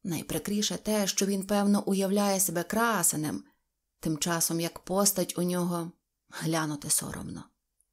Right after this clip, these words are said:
Пика, як каже Хома Григорович,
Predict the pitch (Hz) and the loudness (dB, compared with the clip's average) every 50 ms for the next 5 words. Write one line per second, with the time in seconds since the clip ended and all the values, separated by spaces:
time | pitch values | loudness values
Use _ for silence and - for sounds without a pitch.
0 | _ _ _ _ _ _ _ _ _ _ _ _ _ _ _ _ _ _ _ _ | _ _ _ _ _ _ _ _ _ _ _ _ _ _ _ _ _ _ _ _
1 | _ _ _ _ - 214 269 302 294 285 - 262 262 262 262 254 254 247 240 - | _ _ _ _ 4 4 6 4 4 2 0 0 2 2 2 2 0 0 -2 -6
2 | _ _ - 185 196 208 202 202 - - - 220 214 208 202 214 208 - 214 208 | _ _ -2 2 2 2 2 0 -2 -2 0 2 2 4 4 2 2 2 2 4
3 | 208 202 202 190 185 190 185 185 196 190 185 185 170 170 170 170 - - | 4 4 4 2 2 0 0 0 2 2 2 2 2 0 0 -2 -2 -4